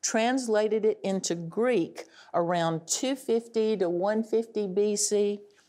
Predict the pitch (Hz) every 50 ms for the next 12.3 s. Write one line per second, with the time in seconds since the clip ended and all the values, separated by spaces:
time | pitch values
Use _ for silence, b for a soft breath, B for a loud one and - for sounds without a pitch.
0 | B B B B B B B B - 160 165 165 165 214 240 277 - - - 262
1 | 240 233 233 233 - 214 190 175 175 170 - - 175 175 175 175 175 - 170 160
2 | 156 156 170 - - - 240 240 254 233 208 208 208 208 208 208 202 190 185 185
3 | 185 185 180 180 175 170 170 170 160 160 - - - 170 156 151 - 208 220 208
4 | 208 - 156 160 - - - - 170 165 165 170 170 - B B B B B B
5 | 165 170 160 - - - 170 143 - - - - - 202 180 156 143 127 - -
6 | 110 - - - - - _ _ _ _ _ _ - 151 - - 180 - - -
7 | - - 165 151 139 - - 127 117 - B B B B B B B B B -
8 | 302 370 - - 294 320 359 - 214 196 185 185 180 - 196 180 170 170 156 156
9 | 185 226 247 240 - 170 165 165 - - - 190 180 170 170 - - 240 240 196
10 | 175 180 175 175 185 170 170 - 208 214 175 175 170 - - 147 151 165 - -
11 | 185 220 247 269 262 262 B B B B 165 160 156 156 151 - 175 196 214 233
12 | 226 226 233 233 233 233